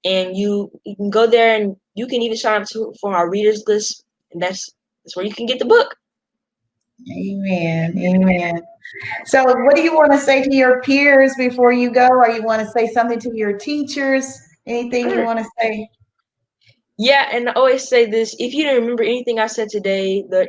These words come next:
Speaker 1: anything I share, I do want you to remember this, just the three simple words that, three simple words, but you need to take in our heart is never give up. Whoever's watching this, never give up.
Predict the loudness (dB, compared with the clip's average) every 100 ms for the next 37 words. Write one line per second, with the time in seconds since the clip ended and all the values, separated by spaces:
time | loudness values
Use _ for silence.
0 | -2 -6 -6 -6 -6 0 2 2 0 0
1 | 0 -2 -4 -2 -4 -4 -4 -4 -2 0
2 | 0 -2 -8 -10 -10 _ _ -14 -2 0
3 | 0 -2 -2 0 2 2 4 2 0 0
4 | 0 0 -6 _ _ -6 -2 2 2 2
5 | -2 -6 -6 -2 -2 -2 -6 -16 -4 -2
6 | 0 -2 2 2 2 -2 _ _ _ -6
7 | -6 -2 2 2 2 0 -2 -6 _ _
8 | _ -4 -2 -2 -4 -12 _ _ _ _
9 | -2 -2 -4 _ -4 0 2 2 0 -2
10 | -8 -10 -12 -16 -10 -2 -2 0 -2 -2
11 | -6 -8 -8 -4 0 2 2